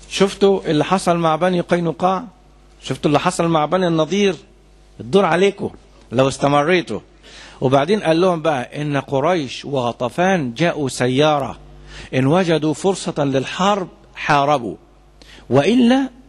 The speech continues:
رجعوا وتركوكم". دول جايين من ز-، وهم ليسوا كمثلكم، فأنتم أهل البلد، أنتوا أهل المكان ده، هم مش زيكم،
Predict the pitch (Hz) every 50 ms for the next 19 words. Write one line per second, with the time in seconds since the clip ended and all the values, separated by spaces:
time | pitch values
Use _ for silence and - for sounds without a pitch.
0 | - 147 139 160 180 190 151 151 143 131 131 127 127 127 127 127 120 - - 120
1 | 120 123 123 120 - - 170 175 165 147 131 - - 123 107 101 92 85 78 76
2 | - - - - - - - - - - - - - - - - - - - -
3 | - - - - - - - - - - - - - - - - - - 104 120
4 | 123 117 113 123 120 135 165 156 143 127 117 95 95 101 95 90 95 - - -
5 | - - - - - - - - - 127 131 143 185 214 196 185 208 214 202 -
6 | 175 156 - - 139 127 123 120 - - 190 202 - 120 98 - - - - 131
7 | - 196 226 226 208 - - 226 220 196 - - 185 185 180 160 151 143 139 185
8 | 185 170 127 - - - - - - - - - - 180 156 - 151 160 170 175
9 | 156 151 147 143 - - 185 180 160 190 185 180 - - - - - - - -
10 | 170 185 185 170 165 156 139 135 156 160 185 196 - -